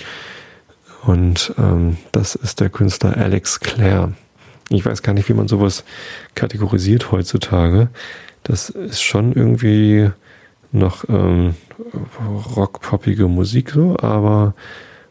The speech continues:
offensichtlich nicht naturbelassene Instrumente. Also da ist irgendwie ziemlich viel Breakbeat-Krams mit drin und merkwürdige Instrumente.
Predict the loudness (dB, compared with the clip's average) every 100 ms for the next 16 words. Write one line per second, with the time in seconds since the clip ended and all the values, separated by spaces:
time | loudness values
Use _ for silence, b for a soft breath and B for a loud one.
0 | -10 -4 -2 0 2 0 -2 -2 2 0
1 | 0 -2 -2 0 0 2 2 0 0 0
2 | 0 -2 -2 2 2 2 -2 -4 -2 0
3 | 2 2 0 -2 -2 -2 -2 -2 -2 -2
4 | 0 0 2 0 -2 0 -2 -2 -8 -18
5 | -20 -20 -20 -20 _ -4 0 2 2 -2
6 | -2 -2 -2 0 0 2 2 2 2 4
7 | 2 0 0 2 2 0 -2 0 0 2
8 | 0